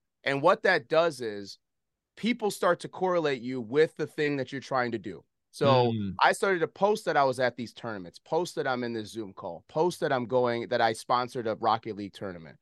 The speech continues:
Speaker 1: I
Speaker 2: Mm.
Speaker 1: started to post this stuff and people like, opportunities are coming up now in my inbox
Speaker 2: Mm-hmm.
Speaker 1: about, "Hey man,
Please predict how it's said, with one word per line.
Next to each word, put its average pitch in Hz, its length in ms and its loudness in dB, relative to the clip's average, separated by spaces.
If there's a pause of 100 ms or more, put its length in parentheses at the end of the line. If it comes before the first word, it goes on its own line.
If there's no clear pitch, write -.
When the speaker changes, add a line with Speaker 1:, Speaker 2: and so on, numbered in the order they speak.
(420)
Speaker 1:
I 147 200 6
Speaker 2:
Mm. - 20 0
Speaker 1:
started 170 300 -2
to 151 100 -6
post - 440 -2
this 143 160 -8
stuff 139 200 0
and 143 100 -10
people 175 220 -4
like, 139 300 2 (500)
opportunities 202 760 0
are 143 60 -2
coming 143 320 -4
up 247 220 2
now 123 240 2
in 120 80 -2
my 123 200 0
inbox 123 600 -2 (180)
Speaker 2:
Mm-hmm. 113 200 -2
Speaker 1:
about, 147 460 6 (220)
"Hey 247 280 8
man, 208 340 4